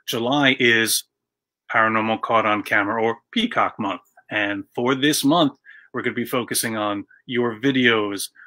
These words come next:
your photos. And because I do have a little bit of an in at Paranormal Caught on Camera somehow, I do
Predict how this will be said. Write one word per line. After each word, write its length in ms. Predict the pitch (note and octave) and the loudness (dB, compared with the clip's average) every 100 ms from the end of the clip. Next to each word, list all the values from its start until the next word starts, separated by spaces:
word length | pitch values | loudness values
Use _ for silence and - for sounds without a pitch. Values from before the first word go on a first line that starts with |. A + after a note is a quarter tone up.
| - _ - | -20 _ -12
your 260 | A#2 G#2+ | -6 -6
photos. 960 | - - D#3 D3 B2+ A#2 G2+ G2+ G2 - _ - | -6 -4 2 2 4 2 0 -2 -4 -6 _ 0
And 340 | B2 A#2 A2+ | 4 4 2
because 500 | - - F3 F3+ - - _ _ - | -8 -4 0 0 -2 -6 _ _ -16
I 100 | D3+ _ | -16 _
do 240 | - A#3 A3+ | -4 -2 0
have 260 | F#3 G3 | 2 0
a 40 | F3+ | 0
little 360 | G#3 C4 D4+ | -4 -2 -2
bit 160 | D4+ C#4+ | -2 -2
of 140 | C#4 | -2
an 100 | C4+ A#3 G3 | -2 -2 0
in 440 | G#3 A#3+ C4 B3+ _ _ _ _ - | 4 6 4 2 _ _ _ _ 0
at 200 | F#3 G3+ | 2 2
Paranormal 400 | G3+ G#3 G#3+ G#3+ | 2 2 2 2
Caught 200 | G#3 G#3+ | 4 4
on 100 | A3 | 4
Camera 340 | G#3 G#3+ A3+ | 4 4 4
somehow, 460 | A3+ A#3 A3 C4+ C#4 - _ _ _ _ _ - - - - - | -2 -2 0 0 -2 -6 _ _ _ _ _ -20 -20 -20 -16 0
I 180 | D3 E3 | 2 2
do 560 | C3 C#3+ E3 F#3 F3+ | 2 2 2 0 -4